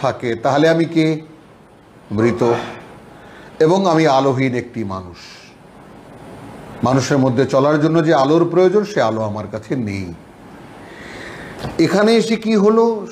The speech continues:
সেই আলোহীন মানুষগুলোকে যখন, আহ, বিশ্বাস এনেছো, আসো, তার মানে তোমাদেরকে এখন জীবিত করা হবে, এই জন্য তোমাদেরকে ডাকা হচ্ছে।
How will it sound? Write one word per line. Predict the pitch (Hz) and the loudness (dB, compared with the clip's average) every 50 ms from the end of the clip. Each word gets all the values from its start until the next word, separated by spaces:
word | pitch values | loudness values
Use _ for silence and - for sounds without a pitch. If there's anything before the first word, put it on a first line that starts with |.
| - - - | -12 -6 -2
সেই | 170 160 160 165 160 | 2 4 4 4 4
আলোহীন | 147 156 170 202 196 165 202 247 247 226 | 4 4 4 4 4 2 2 2 2 2
মানুষগুলোকে | 185 165 165 170 165 165 160 165 165 165 160 160 - 156 | 2 2 2 2 0 0 2 2 2 2 2 2 0 0
যখন, | 143 147 139 - - 147 139 135 139 123 - - | 0 0 0 0 0 -4 -4 -4 -6 -8 -8 -4
আহ, | 127 131 127 123 120 117 | 0 0 2 2 0 -2
বিশ্বাস | 113 131 147 - - 196 185 - | -2 -2 -2 0 0 -2 0 0
এনেছো, | 170 165 175 214 208 - 160 151 151 - - - - - - - - - - | 0 2 2 2 2 2 0 0 0 -6 -12 -18 -20 -20 -20 -20 -12 -4 -2
আসো, | 139 131 - - 107 - - - - - - - - - - - - - - - | -2 -2 -2 -6 -10 -10 -12 -14 -20 -20 -20 -20 -20 -20 -20 -20 -20 -16 -8 -2
তার | 151 143 | 0 2
মানে | 143 151 151 151 | 2 2 2 2
তোমাদেরকে | 165 156 160 165 175 175 | 2 4 4 4 4 2
এখন | 165 175 175 151 123 | 2 2 0 0 0
জীবিত | 117 156 170 165 170 165 156 | 0 0 0 0 0 0 0
করা | 143 147 123 117 104 101 | -2 0 0 -2 -2 -2
হবে, | - 92 92 80 80 - - - - - - - - - - - - - - | -4 -6 -10 -14 -14 -20 -20 -20 -20 -20 -20 -20 -20 -20 -20 -20 -16 -6 -2
এই | 151 147 | 0 2
জন্য | 151 165 160 160 | 4 4 4 2
তোমাদেরকে | 156 143 123 117 113 113 104 127 | 2 2 0 0 0 0 -2 -2
ডাকা | 107 104 98 - - 92 | -2 -2 -4 -6 -6 -12
হচ্ছে। | 87 85 78 - - - | -12 -12 -14 -16 -20 -20